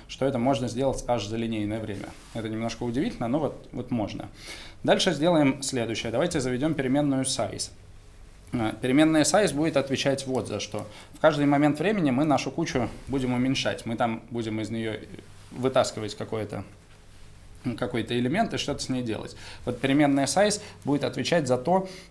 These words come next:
в какой части массива у нас лежит куча. То есть в общем случае выглядеть будет так. У нас вот есть индекс один, вот индекс size, а вот здесь индекс n. Вот здесь вот будут лежать элементы кучи.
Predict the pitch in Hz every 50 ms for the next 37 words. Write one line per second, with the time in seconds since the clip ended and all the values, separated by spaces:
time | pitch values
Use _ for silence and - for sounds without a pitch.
0 | - - - 151 139 - 147 143 - - 131 117 110 - - 117 113 123 117 -
1 | 185 214 190 156 131 - - - - - - 117 120 135 135 - 127 123 113 120
2 | 135 127 - - 120 110 - - - - - - - - - - 120 113 - -
3 | 127 127 151 147 - 143 135 127 - - 196 226 226 - 156 127 120 - - -
4 | 123 147 151 143 135 123 117 117 113 117 123 120 123 123 123 - 113 101 - -
5 | - - - - - - - 123 120 123 123 117 - - - - - - - -
6 | 135 120 117 - 120 117 107 - - - - - - - - - - - - -
7 | - - - - - - 120 117 113 113 113 - - 123 117 120 165 214 202 -
8 | - - 113 120 131 127 - - - - - - - - - - - - - -
9 | - - - - - 127 127 120 117 113 - - - - - - 127 113 - -
10 | - - - - 135 123 117 110 113 123 143 135 - 127 117 110 107 110 - -
11 | - 110 104 101 98 - - - - - - - 123 127 123 123 160 196 208 -
12 | - 156 131 - - - - - - - - - 123 156 160 147 - - 123 120
13 | 117 113 135 139 135 - 120 117 113 113 113 110 101 - 117 - - - - -
14 | - 143